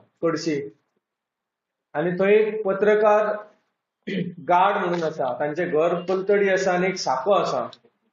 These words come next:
ज्या वेळाचेर असो व्हडलो पावस येता त्या वेळार तेंचे कनेक्टिव्हिटी तुटता. हे वारंवार सरकाराच्या निदर्शनान हाडून सुद्धा कांय जाल्लें ना आसा. हे आतांच जावना, गेल्या टेन्युअरानूय जाल्लेले.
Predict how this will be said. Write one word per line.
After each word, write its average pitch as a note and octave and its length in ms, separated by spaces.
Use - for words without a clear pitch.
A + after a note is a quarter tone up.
ज्या G#3+ 140
वेळाचेर B3+ 380
असो B3 220
व्हडलो G3 280
पावस A#3 360
येता A#3+ 240
त्या A#3 100
वेळार A3+ 160
तेंचे A3+ 480
कनेक्टिव्हिटी A3+ 580
तुटता. G#3 400
हे E3+ 180
वारंवार A3 840
सरकाराच्या G3+ 680
निदर्शनान G3+ 640
हाडून G3+ 400
सुद्धा E3+ 400
कांय G#3+ 200
जाल्लें F#3 360
ना E3+ 80
आसा. C#3+ 220
हे E3 60
आतांच B3 440
जावना, A3 520
गेल्या G3+ 260
टेन्युअरानूय A#3+ 760
जाल्लेले. A#3 560